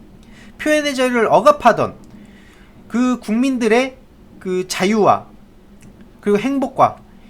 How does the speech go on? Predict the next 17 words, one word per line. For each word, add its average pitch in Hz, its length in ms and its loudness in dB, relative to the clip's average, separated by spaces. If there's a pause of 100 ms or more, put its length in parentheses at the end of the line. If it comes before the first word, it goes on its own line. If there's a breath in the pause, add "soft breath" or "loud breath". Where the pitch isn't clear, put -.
이런 269 160 -2
걸 262 180 -2
충-, 277 300 -12
자기네들이 262 880 -4
통제하려던 285 840 0 (1200 loud breath)
과거의 277 460 2
그 240 460 -6 (500 loud breath)
전신이 202 540 -2 (380)
자유한국당, 135 760 -4 (1000)
새누리당, 170 560 -4 (840)
그 190 100 -6
지금 151 460 -10
미래통합당 156 680 -4
막 - 140 -8
다 - 120 -4
이어져 196 300 0
있죠. 110 380 -8